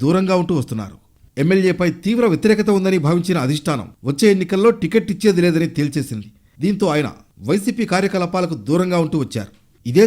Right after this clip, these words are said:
తరుణంలో జరిగిన శాసనమండలి ఎన్నికల్లో ఆయన క్రాస్ ఓటింగ్కు పాల్పడ్డారనే ఆరోపణలు రావడం, పార్టీ నుంచి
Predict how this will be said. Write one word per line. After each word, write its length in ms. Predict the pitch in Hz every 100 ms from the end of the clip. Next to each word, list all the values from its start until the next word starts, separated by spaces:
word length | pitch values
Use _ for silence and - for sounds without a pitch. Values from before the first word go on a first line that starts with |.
| 220
తరుణంలో 360 | 214 214 214 190
జరిగిన 260 | 190 190 175
శాసనమండలి 520 | 170 175 202 185 185 170
ఎన్నికల్లో 360 | 165 160 156 101 - _ 135
ఆయన 140 | 170 143 -
క్రాస్ 260 | 170 220 226
ఓటింగ్కు 280 | 220 226 208 180
పాల్పడ్డారనే 580 | 185 185 175 175 175 180 107 147
ఆరోపణలు 400 | 185 185 165 143
రావడం, 280 | 127 120 101 95 - _
పార్టీ 240 | 151 202 240
నుంచి 200 | 208 208